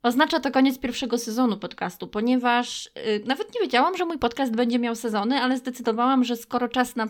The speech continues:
przerwę, to, to po prostu odcinek piętnasty będzie akurat takim idealnym momentem, klamrą spinającą ten, ten pierwszy czas z, z wami. No a skoro podcasty dzielą się na sezony, to można sobie w ten sposób te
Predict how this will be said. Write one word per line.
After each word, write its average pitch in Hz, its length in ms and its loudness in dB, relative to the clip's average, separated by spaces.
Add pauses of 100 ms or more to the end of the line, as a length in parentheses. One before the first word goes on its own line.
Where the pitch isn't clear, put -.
(120)
przerwę, 262 500 4 (600)
to, 247 440 4 (340)
to 277 120 -2
po 269 120 -2
prostu 262 460 0
odcinek 247 420 0
piętnasty 240 580 2
będzie 233 380 0
akurat 226 340 0
takim 214 300 -2 (140)
idealnym 262 520 4
momentem, 254 600 4
klamrą 233 560 4 (220)
spinającą 240 840 2
ten, 214 300 -2
ten 226 180 -2
pierwszy 247 440 4
czas 196 340 -2
z, 202 400 -8
z 220 60 -8
wami. 202 480 -2 (280)
No 415 260 2
a - 20 -4
skoro 339 300 2
podcasty 262 520 0
dzielą 233 240 0
się 233 140 -4
na 220 120 -2
sezony, 208 500 -2
to 214 140 -2
można 208 280 -2
sobie 190 420 -6 (420)
w 208 180 -18
ten 208 180 -2
sposób 196 540 -8
te 180 320 -10